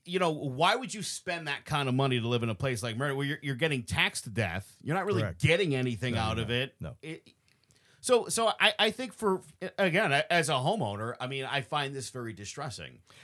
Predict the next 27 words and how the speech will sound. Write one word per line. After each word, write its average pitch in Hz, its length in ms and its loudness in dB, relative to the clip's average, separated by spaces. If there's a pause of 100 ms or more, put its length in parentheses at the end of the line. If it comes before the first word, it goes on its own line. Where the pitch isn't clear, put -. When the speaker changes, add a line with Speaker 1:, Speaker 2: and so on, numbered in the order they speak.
(240)
Speaker 2:
And, 143 320 -2
and, 180 200 2
you 185 80 4
know, 156 180 8
and, 160 260 0
and, 151 300 2
and 151 140 2
as 127 140 2
a 131 60 2
chief 156 240 0
elected 127 340 0
official 110 580 0 (120)
and, 120 340 -2
and, 113 380 -2
and, 117 500 -4 (160)
you 117 120 -4
know, 101 120 -2
former 143 340 2
president 123 460 0
of 107 80 -2
the 117 80 -4
Connecticut 117 400 -4
Council 117 340 -4
of 104 60 -4
Small 113 340 -2
Towns, 110 500 -4
and 95 240 -6